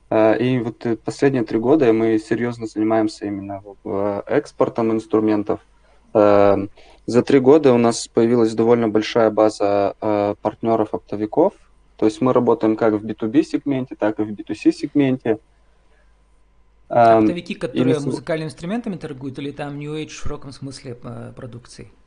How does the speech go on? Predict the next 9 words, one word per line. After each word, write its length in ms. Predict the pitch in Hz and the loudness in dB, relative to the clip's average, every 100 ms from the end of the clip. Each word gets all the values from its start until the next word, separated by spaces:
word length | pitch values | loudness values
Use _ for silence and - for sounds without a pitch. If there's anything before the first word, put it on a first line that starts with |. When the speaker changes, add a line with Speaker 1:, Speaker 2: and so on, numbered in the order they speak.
| _ _ _ _ _ _ _ _ _ - | _ _ _ _ _ _ _ _ _ -2
Speaker 1:
На 180 | 147 135 | 2 4
самом 240 | 175 185 | 4 6
деле, 180 | 175 180 | 6 8
м, 220 | 156 143 | 6 4
тоже 260 | - 185 147 | 4 2 4
делятся 360 | 139 151 - 135 | 4 4 4 0
на 120 | 127 | 4
два 180 | 123 123 | 4 4
типа. 540 | 165 220 147 113 | 4 4 6 4